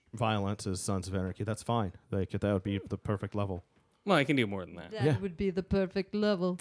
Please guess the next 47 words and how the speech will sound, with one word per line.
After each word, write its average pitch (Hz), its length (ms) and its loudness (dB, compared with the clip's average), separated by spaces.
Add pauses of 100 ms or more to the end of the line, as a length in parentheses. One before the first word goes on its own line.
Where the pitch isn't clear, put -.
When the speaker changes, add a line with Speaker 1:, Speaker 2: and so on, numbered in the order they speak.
Speaker 1:
I 131 80 8
Speaker 2:
It's 120 100 6
the 123 60 6
Speaker 1:
believe 127 160 10
it 151 40 12
Speaker 2:
perfect 143 260 12
Speaker 1:
would. - 60 10
Speaker 2:
level. 151 360 8 (960)
Speaker 1:
Of 123 140 4
violence. 110 480 2 (840)
Speaker 2:
Uh, 120 360 0
yeah, 160 200 10
so 160 140 2
that's 165 200 4
coming 180 280 0
out. 147 240 0 (120)
When's 139 140 -6
it 123 60 -6
coming 120 180 -2
out? - 100 -10
April? 127 500 -12
No, 127 160 0
April, 120 240 -2
May. 120 200 -4
May. 139 340 2 (400)
May, 127 220 12
Speaker 1:
This 120 100 10
Speaker 2:
like, 110 160 8
Speaker 1:
May? - 60 4
Speaker 2:
late 120 200 4
May. 110 320 -2 (960)
Uh, 113 180 2
late 120 240 4
May. 110 300 -2 (460)
Speaker 1:
Oh, 76 260 -8 (100)
that's 80 200 -8
kinda 143 200 -2
cool. 92 300 -6 (260)
Speaker 2:
Uh, 107 300 -2
late 123 320 -2
May, 120 360 2
so 135 160 -2
it 127 60 -2
should 214 200 -4
be 160 80 0
good, 120 240 -2 (400)
hopefully. 117 260 -10